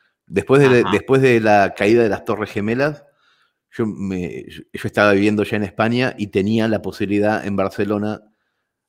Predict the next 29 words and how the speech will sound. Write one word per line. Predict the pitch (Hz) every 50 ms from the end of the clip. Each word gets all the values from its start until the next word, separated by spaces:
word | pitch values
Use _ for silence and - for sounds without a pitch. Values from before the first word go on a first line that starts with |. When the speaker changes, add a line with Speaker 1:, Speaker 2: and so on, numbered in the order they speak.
| _ -
Speaker 1:
había | - 90 92 101 104 98 95 92 - -
un, | - 95 117 120 123 120 - -
sobre | - 143 139 151
todo | 151 185 180 170
un | 175 180 165 143
kiosco | 113 139 143 131 - - 113 107
de | 107 107
diarios | 113 120 113 113 113
y | 117 113
revistas | 110 117 107 127 127 - - - 135 135
que | - - 110
recibía | 95 101 98 - - 110 101 110 120 120 120 - - - _ -
los | 101 104 95 95
diarios | 110 117 117 120 123 127 127 139 131 - - _
de | 78 95 95 104 104
la | 98 95 98
mayoría | 101 101 101 - 151 165 190
de | 185
las | 139 113 -
capitales | 107 95 101 98 - 110 107 95
del | 98 92
mundo | 90 87 90 87 87 104 135 160 - _ _ _ _ _ _ _ _ _ _ _ _ _ _ _ _ _
esa | - 113 - - 98
misma | 104 101 104 95
mañana, | 90 90 90 87 82 80 80 76
la, | 71 87 85 - _
todas | 110 110 110
las | 101 92 92
mañanas. | 92 92 90 85 82 80